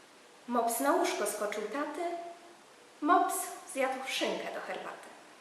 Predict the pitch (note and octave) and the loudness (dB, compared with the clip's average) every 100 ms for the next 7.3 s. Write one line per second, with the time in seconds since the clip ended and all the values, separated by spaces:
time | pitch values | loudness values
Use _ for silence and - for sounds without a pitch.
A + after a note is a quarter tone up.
0 | - - - - - - - F4+ - F4 | -20 -20 -20 -20 -20 0 6 8 6 0
1 | D4+ C4+ C4 C4 B3+ - C4 A3+ - - | 2 2 4 2 0 0 2 2 -2 -8
2 | - - - - G3 G#3+ - - - - | -14 -18 -20 -4 10 10 10 4 0 -6
3 | - - - - - - - D#4 D#4+ - | -10 -16 -20 -20 -20 -20 0 2 2 4
4 | D#4+ G#3+ G3+ G3+ - G#3+ G#3 C#4 D4+ D4+ | 6 8 8 6 0 -4 -2 0 0 0
5 | D4+ D4 D4 - - - - - G#3 B3 | 0 0 -2 -8 -14 -18 -20 -10 -2 2
6 | B3 - B3+ B3 - A3+ G#3+ G3+ - A3 | 2 2 0 0 2 2 2 0 -2 -2
7 | - - - | -2 -6 -10